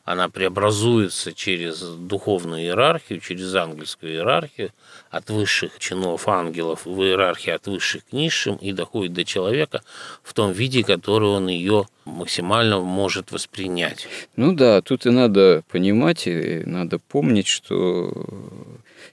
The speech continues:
Speaker 2: истинное познание Бога и мира, истинное познание мира, в том числе, если мы желаем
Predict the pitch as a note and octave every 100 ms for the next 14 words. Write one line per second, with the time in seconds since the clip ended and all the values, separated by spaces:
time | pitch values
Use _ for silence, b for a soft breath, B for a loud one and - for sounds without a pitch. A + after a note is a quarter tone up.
0 | - B2 - G#2 G#2 F#2+ G#2 G2 A#2 D3+
1 | F3+ C3 G2 F2 A2 G#2+ F2 F#2 G2+ C#3+
2 | G#3+ C#3+ E2+ - _ - - - F2+ -
3 | F#2 G#2 F#2+ F2+ G#2+ G2 F2 E2 - D#2+
4 | - - E2 E2 - F2 E2+ F#2 F#2+ F2
5 | D#2+